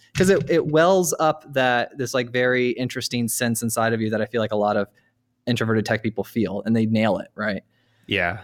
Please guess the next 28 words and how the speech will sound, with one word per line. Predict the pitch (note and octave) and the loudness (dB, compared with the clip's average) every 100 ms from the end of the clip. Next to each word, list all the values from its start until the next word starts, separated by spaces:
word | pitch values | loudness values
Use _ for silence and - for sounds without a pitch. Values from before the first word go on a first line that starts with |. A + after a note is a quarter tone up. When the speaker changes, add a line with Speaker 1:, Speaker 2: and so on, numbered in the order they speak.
| - | -6
Speaker 2:
yeah, | - | 0
Speaker 1:
So | D#3+ C#3 B2+ - | 2 4 2 0
Speaker 2:
definitely. | - F2+ F#2 F2+ _ _ _ _ _ _ _ _ _ _ | -8 -20 -20 -20 _ _ _ _ _ _ _ _ _ _
Speaker 1:
so | - | 2
I | C#3 | 6
love | D3 G3+ F3 | 6 4 4
that | D3 - B2+ | 4 4 2
they, | B2 B2 B2 A#2+ A#2+ | 4 4 2 0 -4
that | - A#2 | -6 -2
they | A#2+ A2+ A2+ | 0 0 0
hit | A2 A#2+ | -4 -2
it | A2+ | -2
right, | G#2+ G#2+ G2+ - _ _ _ - | -2 -2 -4 -8 _ _ _ -2
um, | A#2+ A2 G#2 G2+ - | 0 0 -2 -6 -8
with | C#3+ A#2 A2 A#2 | -2 -2 -2 -4
the | A2+ | -2
technical | - A#2 A2+ A2+ | 0 -2 -4 -6
stuff. | - - - - | -6 -8 -8 -4
How | D3 | 0
did | F#3 G3+ | 2 2
you | |
find | G#3 G3+ F3 | 2 2 4
out | G#3+ | 2
about | D#3 G2+ A2 | 2 -2 -4
that? | - - - _ _ _ _ _ - | -10 -12 -18 _ _ _ _ _ -4
Speaker 2:
Uh, | A2+ G#2 | 0 2
Mister | G2+ A2 A2 | 2 4 4
Robot? | F#2 G2 C3+ F#3+ | 4 4 2 -2